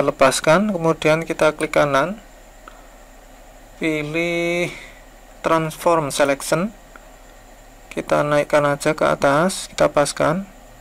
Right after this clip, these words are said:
Oke, setelah pas seperti ini sesuai dengan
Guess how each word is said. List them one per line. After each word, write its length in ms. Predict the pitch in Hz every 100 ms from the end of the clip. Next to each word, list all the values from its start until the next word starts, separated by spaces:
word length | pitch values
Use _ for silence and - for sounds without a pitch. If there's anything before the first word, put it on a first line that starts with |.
| - - - - - - - - - - -
Oke, 240 | - 165
setelah 400 | 190 170 156 147
pas 320 | - 156 190 -
seperti 320 | - 156 151
ini 240 | 151 202
sesuai 400 | - - 151 151
dengan 320 | 147 143 143